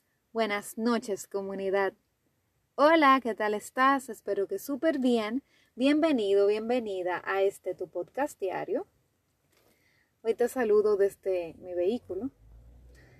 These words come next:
y te voy a contar que tiene que ver con el episodio de hoy, en que andaba. Y el episodio de hoy se titula Sal de la rutina, o como quieras, rompe la rutina, como quieras decirlo.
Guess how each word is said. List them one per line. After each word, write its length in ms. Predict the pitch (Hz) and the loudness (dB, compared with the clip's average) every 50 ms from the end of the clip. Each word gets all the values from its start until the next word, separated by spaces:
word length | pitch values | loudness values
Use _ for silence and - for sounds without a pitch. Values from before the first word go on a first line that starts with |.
| _ _ - | _ _ -12
y 80 | - 226 | -10 -4
te 140 | - 214 196 | 0 2 2
voy 100 | 208 208 | 4 4
a 100 | 208 202 | 2 0
contar 540 | - 220 208 196 - 190 180 180 180 202 - _ _ _ _ _ _ _ _ _ _ _ _ _ - | -2 -6 -10 -10 -8 -4 -2 -2 -2 -4 -6 _ _ _ _ _ _ _ _ _ _ _ _ _ -18
que 80 | 185 | -16
tiene 240 | 170 185 175 180 180 | -14 -12 -12 -12 -8
que 80 | - 196 | -4 -4
ver 160 | 190 190 185 | -2 -2 -4
con 160 | 185 190 185 | -6 -8 -10
el 80 | 185 185 | -8 -8
episodio 400 | 180 - 185 - 190 180 180 185 | -6 -8 -8 -6 -4 -2 -2 0
de 140 | 196 196 175 | 0 0 -2
hoy, 240 | 160 170 226 269 - - | -2 -4 -8 -10 -12 -12
en 180 | 190 190 180 | -14 -14 -12
que 100 | - 190 | -8 -10
andaba. 560 | 170 170 170 185 254 311 320 226 185 180 - _ _ _ _ _ _ _ _ _ _ _ _ _ _ _ _ _ _ _ _ _ _ | -8 -8 -6 -6 -4 -4 -2 -4 -4 -6 -8 _ _ _ _ _ _ _ _ _ _ _ _ _ _ _ _ _ _ _ _ _ _
Y 80 | - 226 | -2 2
el 100 | 233 240 | 2 2
episodio 440 | 226 - 233 226 - 233 226 240 254 | 2 2 0 -4 -2 0 2 4 4
de 120 | 262 254 | 4 4
hoy 60 | 262 | 2
se 160 | 254 - 247 - | 0 -2 -4 -2
titula 680 | 226 202 - - 226 220 214 190 180 180 190 196 _ _ _ _ _ _ _ _ _ _ _ _ _ _ _ _ _ | -2 -4 -2 -2 0 2 2 2 0 -2 -4 -10 _ _ _ _ _ _ _ _ _ _ _ _ _ _ _ _ _
Sal 300 | - - 247 240 240 247 | -8 -2 2 2 4 4
de 100 | 247 240 | 4 4
la 140 | 233 226 208 | 4 2 2
rutina, 520 | 202 190 - 190 180 170 165 165 170 _ _ _ _ _ _ _ _ _ _ _ _ _ | -2 -6 -6 -6 -10 -10 -12 -16 -18 _ _ _ _ _ _ _ _ _ _ _ _ _
o 100 | _ 175 | _ -20
como 220 | 151 - 175 170 165 | -18 -16 -16 -16 -10
quieras, 420 | - - 220 220 196 185 175 - - | -4 -2 0 0 0 -2 -4 -8 -6
rompe 400 | 190 202 226 233 220 190 214 190 | -2 0 0 0 0 -2 -2 -2
la 100 | 196 202 | -2 0
rutina, 420 | 190 185 170 - 202 202 190 185 | -2 -2 -2 -2 -4 -4 -4 -8
como 220 | 180 - 175 175 170 | -14 -16 -20 -20 -14
quieras 340 | - - 185 196 202 196 - | -8 -6 -4 -4 -4 -6 -8
decirlo. 520 | 190 175 - - 160 165 - - - | -16 -16 -16 -16 -18 -18 -18 -20 -20